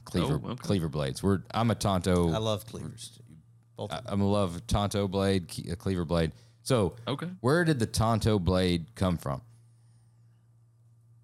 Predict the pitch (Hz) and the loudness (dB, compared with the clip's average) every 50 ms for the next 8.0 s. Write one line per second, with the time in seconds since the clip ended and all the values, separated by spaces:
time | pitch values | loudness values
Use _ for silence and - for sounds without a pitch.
0 | _ _ - 120 113 92 - - - - - 110 113 123 123 110 95 76 76 113 | _ _ -6 -4 -4 -4 -6 -12 -18 -12 -6 -4 -2 0 0 -2 -2 -2 -2 -2
1 | 120 127 120 120 113 98 87 80 82 - - 110 110 123 123 120 117 156 143 123 | -2 -2 -2 -2 -2 -2 -2 -4 -8 -12 -12 -8 -6 -4 -2 0 0 0 0 0
2 | 113 110 113 113 104 95 104 123 160 185 - - - - - - 92 92 87 90 | 0 0 -2 -4 -4 -6 -8 -8 -10 -10 -14 -16 -20 -20 -20 -20 -20 -18 -18 -18
3 | 90 90 87 87 87 87 104 110 - - - 90 87 87 82 - - - - - | -16 -16 -14 -12 -8 -8 -8 -8 -8 -8 -8 -6 -6 -4 -6 -6 -8 -10 -14 -20
4 | _ - - - - - - - 160 117 - - - 190 - 196 180 - - - | _ -18 -8 -4 -4 -4 -2 -4 -6 -8 -8 -8 -10 -8 -6 -8 -8 -6 -4 -6
5 | - - 185 196 185 - - 110 107 107 - - - - - - - - - - | -4 -2 -2 -2 -2 -2 0 0 2 2 2 0 -2 -8 -10 -10 -10 -10 -14 -20
6 | - _ - - - - - - - 160 170 165 - - - _ - - - _ | -20 _ -20 -20 -20 -20 -14 -8 -4 -2 -2 -2 -2 -4 -10 _ -20 -20 -20 _
7 | _ _ _ _ _ _ _ _ _ _ _ _ - - - 104 98 98 95 | _ _ _ _ _ _ _ _ _ _ _ _ -18 -14 -8 -6 -4 -4 -4